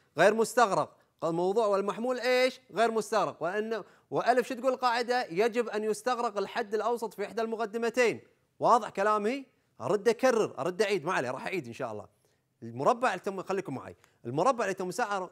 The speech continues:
موجود في كم قضايا؟ في أربع قضايا، صح ولا مو صح؟ ممتاز. هذه الأربع قضايا شو تقول؟ قضية كلية موجبة، قضية كلية سالبة، جزئية موجبة، جزئية سالبة، صح ولا مو صح؟ وبعدين قلنا الموضوع والمحمول،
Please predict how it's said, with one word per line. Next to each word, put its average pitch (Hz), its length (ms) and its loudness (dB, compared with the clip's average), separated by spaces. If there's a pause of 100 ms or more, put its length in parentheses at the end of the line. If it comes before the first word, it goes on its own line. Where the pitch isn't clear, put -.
(140)
موجود 170 420 -4 (400)
في 180 120 -6
كم 233 440 2
قضايا؟ 190 340 -2
في 123 180 -10
أربع 170 240 -4
قضايا، 240 460 -4 (120)
صح 151 200 -10
ولا 220 140 -2
مو 196 100 -8
صح؟ 190 340 -8
ممتاز. 247 480 -2 (320)
هذه 196 280 0
الأربع 240 360 0
قضايا 214 380 0
شو 247 100 -6
تقول؟ 208 300 -6 (440)
قضية 156 240 0
كلية 240 240 0
موجبة، 214 460 0 (380)
قضية 135 220 -4
كلية 220 260 0
سالبة، 214 500 0 (220)
جزئية 147 260 -4
موجبة، 147 340 -2
جزئية 214 300 -4
سالبة، 233 360 0
صح 214 200 -4
ولا 240 120 -2
مو 214 80 -4
صح؟ 185 280 -8 (100)
وبعدين 175 380 -4
قلنا 180 200 -2
الموضوع 151 480 0
والمحمول، 233 600 0